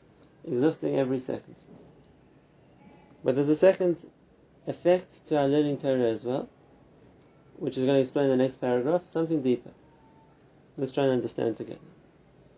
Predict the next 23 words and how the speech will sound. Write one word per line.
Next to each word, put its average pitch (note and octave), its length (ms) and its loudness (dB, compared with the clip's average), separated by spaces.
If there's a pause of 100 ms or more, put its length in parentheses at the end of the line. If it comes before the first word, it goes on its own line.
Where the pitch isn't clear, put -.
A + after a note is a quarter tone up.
(220)
And E3 80 -8
he B2+ 100 2
says, D3 280 2
"L'chein F3 340 4
anu D#3+ 200 4
mevarchim D3 480 2
aleo, C#3 460 2 (440)
v'chaya E3 520 4
olam E3 460 4
nata C#3+ 320 -2
b'sechenu." B2 560 -6 (920)
The B2+ 80 -2
bracha E3 260 4
we F#3 60 2
make D#3+ 260 2
in D3 60 -2
the C3+ 60 -4
Torah, D#3+ 180 0
Hashem C#3 200 -4
gave C3+ 200 2
us D3+ 100 -2
the C3+ 80 -8
Torah, C3 460 -2